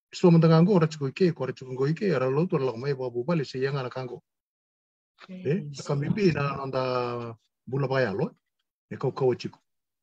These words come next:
Speaker 2: Iya,
Speaker 1: Bale se
Speaker 2: iya.
Speaker 1: mera ni tauri kenta toka, mera ni bawa buna chiko na nonda alma tua. Ya,
Speaker 2: Iya.
Speaker 1: ya, unon kurai ngan, ku personal raya,
Speaker 2: Ah.
Speaker 1: Ah, wambauta ni usa kilana kena binaka.
Speaker 2: Hmm.
Speaker 1: Bale te ke senga na nonda kalu ya senga ni renda rawat indu anaka.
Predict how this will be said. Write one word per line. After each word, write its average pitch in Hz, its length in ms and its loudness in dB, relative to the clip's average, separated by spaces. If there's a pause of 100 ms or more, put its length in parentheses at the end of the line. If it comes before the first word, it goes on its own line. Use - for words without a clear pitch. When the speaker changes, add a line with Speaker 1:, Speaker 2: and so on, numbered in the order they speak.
Speaker 2:
Iya, 147 160 -4
Speaker 1:
Bale 117 160 -2
se 123 100 -4
Speaker 2:
iya. 123 120 -4
Speaker 1:
mera 131 180 -6
ni 127 420 -4 (140)
tauri 139 220 0
kenta 156 280 0
toka, 180 300 -2 (460)
mera 123 160 -2
ni 123 160 -2
bawa 127 180 0
buna 135 160 0
chiko 170 180 0
na 139 100 2
nonda 131 300 0
alma 127 220 -2
tua. - 240 -12 (540)
Ya, 147 160 2
Speaker 2:
Iya. 180 80 6
Speaker 1:
ya, 208 100 8
unon 175 320 6
kurai 147 240 2
ngan, 123 240 -2
ku - 80 -20
personal 123 540 -2
raya, 143 440 0 (580)
Speaker 2:
Ah. 117 80 -12
Speaker 1:
Ah, 110 400 -8 (200)
wambauta 127 440 0
ni 113 260 -4
usa 117 280 -4
kilana 135 340 -2
kena 120 200 -2
binaka. 147 380 2 (640)
Speaker 2:
Hmm. - 80 -6
Speaker 1:
Bale 110 200 -4
te - 100 -8
ke 123 240 0
senga 131 320 -4
na 127 160 -2
nonda 139 240 -2
kalu 147 380 6
ya 123 80 2
senga 135 200 -2
ni 135 80 2
renda 131 240 -2
rawat 156 240 4
indu 107 180 -6
anaka. 98 240 -14